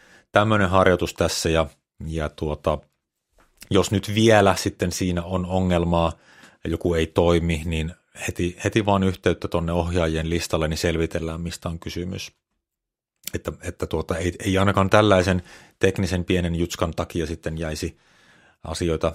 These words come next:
asioita jatkossa tekemättä, että joku ei käynnisty tai ei toimi. Mut joo, sitten vastaava, ää, harjoitus toisena tehtävänä, eli hieman, hieman niinku harjoiteltiin sitä, että miten, e-,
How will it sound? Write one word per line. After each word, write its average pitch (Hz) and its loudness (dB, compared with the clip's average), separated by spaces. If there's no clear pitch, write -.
asioita 90 0
jatkossa 82 -4
tekemättä, 80 -6
että - -12
joku 76 -12
ei 76 -12
käynnisty 80 -2
tai 82 -6
ei 82 -14
toimi. 82 -12
Mut 107 -2
joo, 95 8
sitten 117 2
vastaava, 104 4
ää, 90 0
harjoitus 92 0
toisena 90 0
tehtävänä, 85 -2
eli 80 -8
hieman, 82 -6
hieman 80 -8
niinku 85 -12
harjoiteltiin 82 0
sitä, 80 -6
että 78 -10
miten, 80 -10
e-, 90 -10